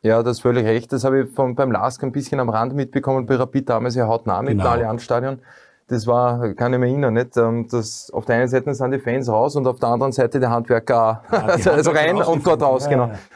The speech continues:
Speaker 2: Wir sind Tirol bei den Hotels, ist, wenn der Tisch
Speaker 1: <laughs> Ja,
Speaker 2: raus, wenn
Speaker 1: also,
Speaker 2: wir
Speaker 1: ja, genau.
Speaker 2: dort die ersten Gäste mit dem Koffer da
Speaker 1: Ja.
Speaker 2: sein, ja.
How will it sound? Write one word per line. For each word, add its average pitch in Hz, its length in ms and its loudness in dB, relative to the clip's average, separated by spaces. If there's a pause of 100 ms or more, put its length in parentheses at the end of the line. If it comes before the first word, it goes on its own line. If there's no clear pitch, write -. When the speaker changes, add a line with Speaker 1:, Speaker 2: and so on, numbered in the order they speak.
Speaker 2:
Wir 135 100 2
sind 147 180 0
Tirol 147 260 4
bei 147 100 0
den 131 120 2
Hotels, 123 320 0
ist, 101 120 0
wenn 104 120 -2
der 110 100 2
Tisch - 240 2
Speaker 1:
<laughs> - 0 -
Ja, - 80 2
Speaker 2:
raus, - 160 0
wenn 131 100 -2
Speaker 1:
also, 127 280 2
Speaker 2:
wir 139 80 4
Speaker 1:
ja, 143 80 2
genau. - 180 -6
Speaker 2:
dort 127 180 0
die 131 100 2
ersten 127 240 0
Gäste 123 300 0
mit 143 100 2
dem 127 60 0
Koffer 143 320 0
da 101 140 -2
Speaker 1:
Ja. - 40 0
Speaker 2:
sein, 110 220 0
ja. 135 140 -6